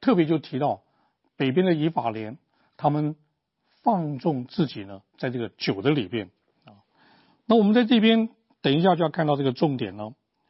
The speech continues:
可是这整段的信息是讲什么呢？可能这一段啊，二十八章的第一节到第十三节呢，还是在北国没有完全灭亡的时候，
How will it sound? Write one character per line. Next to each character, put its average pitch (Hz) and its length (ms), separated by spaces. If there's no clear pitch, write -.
可 196 120
是 240 100
这 247 200
整 143 320
段 220 240
的 196 60
信 180 260
息 151 100
是 156 120
讲 127 220
什 113 140
么 107 100
呢？ 113 160
可 165 120
能 214 180
这 269 100
一 196 100
段 160 280
啊， 113 200
二 196 140
十 175 120
八 160 180
章 165 180
的 147 140
第 180 240
一 170 60
节 143 120
到 139 140
第 135 160
十 131 160
三 156 240
节 131 160
呢， 113 180
还 139 140
是 147 140
在 131 260
北 120 240
国 127 400
没 156 160
有 160 80
完 123 240
全 131 160
灭 151 160
亡 104 160
的 107 100
时 - 160
候， - 180